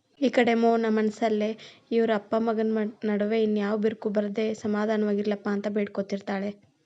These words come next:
ಈ ಕಡೆ ಚಿತ್ರ ಅವ್ರ ಅವ್ವನ ಹತ್ರ, "ಅವ್ವ, ಆ, ಅಪ್ಪ ಮಗನ್ ನಡುವೆ, ಮ್, ಬಂದಿರೋ ಬಿರುಕೆ ದೊಡ್ಡದ್ ಮಾಡಿ ಶಾಶ್ವತವಾಗಿ ದೂರ ಮಾಡೋಣ ಅನ್ಕೊಂಡಿದ್ವಿ, ಈಗ ನೋಡಿದ್ರೆ ಆ ಬಿರುಕೆ ಮುಚ್ಚು-, ಮುಚ್ಚೋಗಂಗೈತೆ" ಅಂತಿರ್ತಾಳೆ.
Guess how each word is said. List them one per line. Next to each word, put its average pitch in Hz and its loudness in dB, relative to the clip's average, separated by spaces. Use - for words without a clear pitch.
ಈ 294 8
ಕಡೆ 269 6
ಚಿತ್ರ 247 0
ಅವ್ರ 233 0
ಅವ್ವನ 226 2
ಹತ್ರ, 226 -4
"ಅವ್ವ, 220 2
ಆ, 226 2
ಅಪ್ಪ 220 -2
ಮಗನ್ 240 2
ನಡುವೆ, 220 0
ಮ್, 220 -2
ಬಂದಿರೋ 220 2
ಬಿರುಕೆ 220 -4
ದೊಡ್ಡದ್ 233 4
ಮಾಡಿ 226 4
ಶಾಶ್ವತವಾಗಿ 220 -2
ದೂರ 220 2
ಮಾಡೋಣ 220 -2
ಅನ್ಕೊಂಡಿದ್ವಿ, 208 -2
ಈಗ 254 6
ನೋಡಿದ್ರೆ 247 0
ಆ 254 2
ಬಿರುಕೆ 240 2
ಮುಚ್ಚು-, 233 -2
ಮುಚ್ಚೋಗಂಗೈತೆ" 240 0
ಅಂತಿರ್ತಾಳೆ. 220 -2